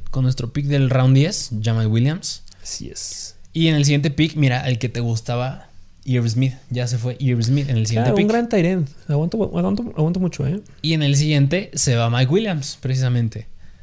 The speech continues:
Speaker 1: Y en el que sigue, en el octavo pick del décimo round, ya se va la segunda defensiva, que es la de los Rams. En el siguiente pick se va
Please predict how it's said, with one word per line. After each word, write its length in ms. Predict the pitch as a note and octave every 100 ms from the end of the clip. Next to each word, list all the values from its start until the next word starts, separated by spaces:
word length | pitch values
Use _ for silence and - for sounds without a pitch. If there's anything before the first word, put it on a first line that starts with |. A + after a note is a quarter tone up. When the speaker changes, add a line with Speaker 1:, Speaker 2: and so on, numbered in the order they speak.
| - -
Speaker 1:
Y 120 | B2+
en 100 | B2+
el 140 | B2+
que 100 | C3
sigue, 560 | C#3+ E3+ D#3+ D#3 D#3+ C#3+
en 140 | B2+
el 320 | B2 C#3 D#3+ - - - - - - - - -
octavo 440 | E3 C#3 D#3 D#3+ E3
pick 220 | D#3+ D3+
del 160 | D3+
décimo 320 | C#3 C3 C#3 C#3
round, 280 | C3+ D3 D#3+
ya 120 | C3+
se 120 | C3+
va 180 | B2 B2
la 160 | C#3 A#2+
segunda 240 | A#2 A#2+
defensiva, 500 | A#2+ B2+ C3 C3+ C3
que 60 | A2+
es 60 |
la 80 | A2
de 80 | G2
los 180 | G2+ G2+
Rams. 640 | A#2 B2 F3+ - - - - -
En 80 | A2
el 80 | A#2
siguiente 340 | B2 B2 A#2+
pick 140 | A#2 A2+
se 120 | A#2+
va 380 | A#2 A2+ A#2